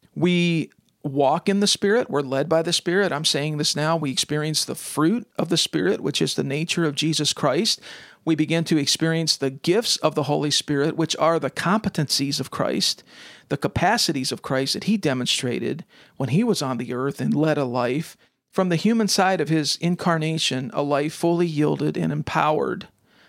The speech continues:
by the Holy Spirit. Okay, back to what he's saying. By experiencing the Spirit, we are experiencing a foretaste of the glories of the coming world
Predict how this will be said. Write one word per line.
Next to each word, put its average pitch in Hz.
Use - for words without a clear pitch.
by 143
the 139
Holy 143
Spirit. 165
Okay, 156
back 160
to 165
what 156
he's 196
saying. 139
By 175
experiencing 190
the 143
Spirit, 147
we 185
are 175
experiencing 156
a 151
foretaste 180
of 156
the 160
glories 180
of 160
the 160
coming 196
world 175